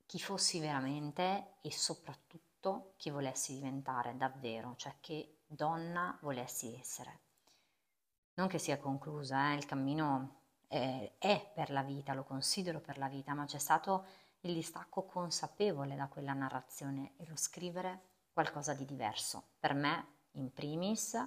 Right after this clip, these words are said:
e per i miei figli di conseguenza. È un quadro, quello descritto prima, quello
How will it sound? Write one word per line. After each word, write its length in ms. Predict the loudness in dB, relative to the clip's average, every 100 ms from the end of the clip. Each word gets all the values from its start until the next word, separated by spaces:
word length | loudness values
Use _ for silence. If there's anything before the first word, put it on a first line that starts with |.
| -4 -12
e 100 | -10
per 160 | -6 -2
i 60 | 0
miei 180 | 0
figli 340 | -2 -4 -4 -4
di 80 | -6
conseguenza. 840 | -6 -6 -6 -8 -12 -12 -14 -14 _ _ _ -20 -20 -20 -20 _ _
È 100 | 4
un 120 | 10
quadro, 680 | 12 12 12 10 10 6 -8 -18 _ _ _ _ _ _ _
quello 320 | 4 4 4
descritto 560 | -2 -4 -2 -4 -4 -8
prima, 380 | -4 0 2 2
quello 600 | 2 0 2 0 -2